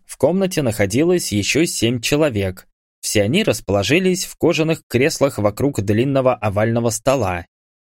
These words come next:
Деловая встреча носила неформальный характер, поскольку на столе вместо деловых бумаг располагалась закуска и лёгкая выпивка.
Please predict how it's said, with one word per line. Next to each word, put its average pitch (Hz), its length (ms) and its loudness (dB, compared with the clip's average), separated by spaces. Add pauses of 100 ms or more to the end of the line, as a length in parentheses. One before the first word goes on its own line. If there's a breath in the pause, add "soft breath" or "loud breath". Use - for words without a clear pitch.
(320)
Деловая 104 480 2
встреча 98 640 -2
носила 185 420 0
неформальный 156 560 0
характер, 101 640 -2 (140)
поскольку 101 460 0
на 104 100 0
столе 139 400 0
вместо 110 400 -2
деловых 104 440 0
бумаг 131 420 0
располагалась 113 760 0
закуска 135 540 0
и 110 180 -2
лёгкая 120 420 0
выпивка. 92 680 -4